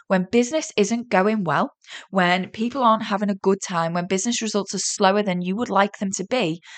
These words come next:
um, <clears throat> sorry, frog in my throat, then maybe that means that you treat yourself a little bit like shit.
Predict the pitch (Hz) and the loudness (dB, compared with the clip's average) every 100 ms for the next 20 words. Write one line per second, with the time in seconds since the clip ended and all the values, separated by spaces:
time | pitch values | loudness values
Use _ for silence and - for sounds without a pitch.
0 | - - - 185 175 - - - 202 - | -20 -6 2 2 2 -8 -8 -2 -2 -2
1 | _ _ _ _ _ - - 196 151 - | _ _ _ _ _ -16 -8 -4 -4 -2
2 | 190 185 - 165 151 156 - 180 - - | 2 2 0 -6 -6 -6 -8 -10 -12 -20
3 | - - _ _ - 240 247 - - 196 | -20 -20 _ _ 4 4 4 -6 -4 4
4 | 202 269 311 302 269 247 247 - 208 196 | 4 6 4 2 0 -2 -2 -4 -6 -4
5 | 226 - 202 185 185 - _ _ - 180 | -6 -6 -6 -4 -6 -12 _ _ 2 4
6 | 196 190 190 180 180 - - 180 | 4 4 2 0 -2 -2 -2 -4